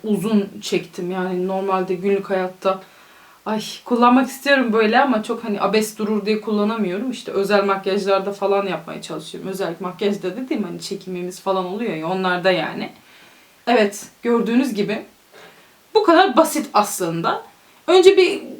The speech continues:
sallamasyon bir şeyler yapın, içeriği falan doldurun, dışarıda, dışarıda işiniz kalsın sadece. Ondan sonra kuyrukla uğraşın. Dediğim gibi en pratik yol budur. Evet kızlar, sağ tarafımı likit eyeliner'la yaptım. Şimdi sol tarafıma da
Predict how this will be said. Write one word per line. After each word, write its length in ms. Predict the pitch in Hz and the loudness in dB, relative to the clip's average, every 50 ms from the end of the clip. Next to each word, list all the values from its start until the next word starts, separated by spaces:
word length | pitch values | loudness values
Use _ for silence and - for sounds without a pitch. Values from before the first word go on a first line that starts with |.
| - _ _ _ _ | -18 _ _ _ _
sallamasyon 800 | - - - - - 381 349 349 359 349 330 320 - - 349 311 | -14 -12 0 4 6 6 8 8 8 6 6 6 4 4 4 4
bir 60 | 302 294 | 4 4
şeyler 340 | - 330 302 330 320 320 | 6 6 6 6 6 6
yapın, 280 | 359 359 - - 269 240 | 4 2 2 0 -4 -4
içeriği 400 | 240 254 - - 320 311 330 311 | -4 -2 2 4 6 6 6 6
falan 360 | - 311 294 302 302 302 302 | 6 6 6 6 6 6 6
doldurun, 460 | 311 311 311 262 240 214 233 240 254 | 6 6 4 4 2 0 0 0 0
dışarıda, 520 | 240 - - 277 254 254 254 240 214 214 214 | -2 0 2 6 6 6 6 4 0 -4 -4
dışarıda 400 | 247 - 254 269 254 247 247 262 | -2 2 4 4 4 4 4 0
işiniz 300 | - - 202 196 202 - | -4 -4 -4 -6 -6 -4
kalsın 360 | - 214 185 180 180 - 170 | -2 0 0 0 0 -4 -8
sadece. 540 | - - 180 165 151 - - - - - - - - - - - - _ | -4 -2 0 0 0 -2 -4 -8 -8 -8 -10 -12 -20 -20 -20 -20 -18 _
Ondan 260 | - 262 240 214 - - | -6 -4 -2 -2 -2 -4
sonra 300 | - 233 233 285 302 - | -6 -4 -4 -4 -4 -2
kuyrukla 420 | - 269 262 247 233 202 - 190 | -2 0 0 0 0 0 -2 -2
uğraşın. 560 | 165 156 165 160 151 160 175 - 320 294 247 | 0 0 -2 -2 -4 -4 -4 -4 -2 -2 -2
Dediğim 280 | 226 214 208 202 185 170 | 0 0 0 0 0 -2
gibi 280 | 156 - 311 - - - - _ _ _ _ _ _ - | -2 -2 -4 -6 -8 -10 -20 _ _ _ _ _ _ -4
en 260 | - 269 277 240 - - - - | -2 0 0 0 0 -4 -10 -8
pratik 360 | - - 202 202 - - - | -2 0 0 0 0 -4 -4
yol 240 | 240 247 226 214 202 | -2 0 0 0 0
budur. 300 | 202 202 - - - - - _ _ - | -2 -6 -8 -10 -14 -16 -20 _ _ 2
Evet 300 | 302 349 330 302 214 - | 4 4 4 4 2 -2
kızlar, 300 | 262 220 202 220 214 214 | -4 0 2 2 2 2
sağ 300 | 214 - 320 339 330 - | 2 2 4 4 4 4
tarafımı 560 | - 285 262 247 226 233 233 233 269 269 262 | 4 4 2 2 2 0 -2 -2 -2 -2 -2
likit 260 | 269 - - 247 233 | -4 -6 -8 -6 -2
eyeliner'la 720 | 233 226 214 202 196 190 190 190 185 185 175 175 170 170 165 | 0 2 4 4 4 2 2 0 -2 -2 -2 -2 -2 -2 0
yaptım. 600 | 170 233 285 285 - - - 320 311 311 330 311 | 2 0 0 0 0 2 4 4 4 4 2 0
Şimdi 380 | - - 349 349 302 247 302 | -2 -2 0 0 0 0 -2
sol 280 | - - 330 330 320 311 | -4 -2 0 2 2 2
tarafıma 500 | - 254 226 226 220 214 214 208 208 214 | 2 2 2 0 0 0 0 0 2 0
da 160 | 339 381 | 0 -2